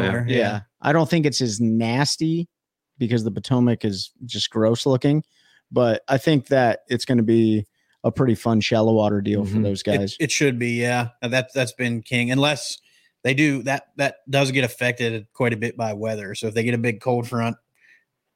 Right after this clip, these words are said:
Speaker 1: cold front for, for the summer in, in our part of the world is, you know, if it goes from ninety every day to seventy,
Speaker 2: Yeah.
Speaker 1: uh, those fish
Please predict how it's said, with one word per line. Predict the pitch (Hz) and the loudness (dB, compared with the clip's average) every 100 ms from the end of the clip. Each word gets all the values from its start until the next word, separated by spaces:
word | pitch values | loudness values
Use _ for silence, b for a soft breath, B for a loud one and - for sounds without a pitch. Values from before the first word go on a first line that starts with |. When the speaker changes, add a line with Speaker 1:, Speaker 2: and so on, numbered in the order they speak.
| _ | _
Speaker 1:
cold | - 120 113 | 0 2 0
front | - 113 107 - | -2 -4 -4 -6
for, | 123 110 107 104 - - | -2 0 0 -4 -10 -4
for | 127 | -2
the | 110 | 0
summer | - 104 127 117 113 | 0 2 4 4 2
in, | 117 107 | 2 0
in | 123 | 0
our | 117 113 | 2 2
part | 113 117 107 | 2 0 2
of | |
the | 107 | -2
world | 107 110 110 | -2 0 0
is, | 107 104 - b b b - | -2 -6 -12 b b b -10
you | 104 | -6
know, | 107 104 107 - | -4 -4 -6 -6
if | 110 | 0
it | |
goes | 113 117 113 | 2 4 2
from | - 110 107 | 0 0 0
ninety | 127 120 123 117 113 | 2 2 2 2 2
every | 110 110 | 2 2
day | 110 110 | 2 0
to | 107 | 0
seventy, | - 135 120 113 85 117 | 2 2 2 0 2 0
Speaker 2:
Yeah. | 92 95 107 b - | -2 -6 -10 b -2
Speaker 1:
uh, | 113 110 107 104 | 2 4 2 2
those | 127 120 | 2 2
fish | - 135 113 - | 0 0 0 -4